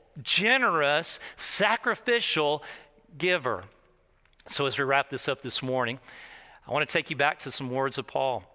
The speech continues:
Second Corinthians chapter six, verse thirteen. "As a result of your ministry, they will give glory to God. For your generosity to them and to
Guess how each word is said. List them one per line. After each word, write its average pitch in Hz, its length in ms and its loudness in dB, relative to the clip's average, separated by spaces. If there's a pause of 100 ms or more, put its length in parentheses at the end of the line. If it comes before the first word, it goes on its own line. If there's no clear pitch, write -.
(600)
Second 156 380 0
Corinthians 147 720 -2
chapter 139 320 0
six, - 320 -4
verse - 260 -2
thirteen. 135 600 -4 (920)
"As 165 180 0
a 160 60 0
result 170 600 0
of 156 120 -2
your 151 120 2
ministry, 139 680 -2 (760)
they 156 180 2
will 165 120 0
give 156 240 -2
glory 156 480 2
to - 160 -10
God. 113 440 0 (760)
For - 100 0
your 165 160 4
generosity 175 880 4
to 156 100 -2
them 135 380 2
and 156 140 0
to 175 100 -6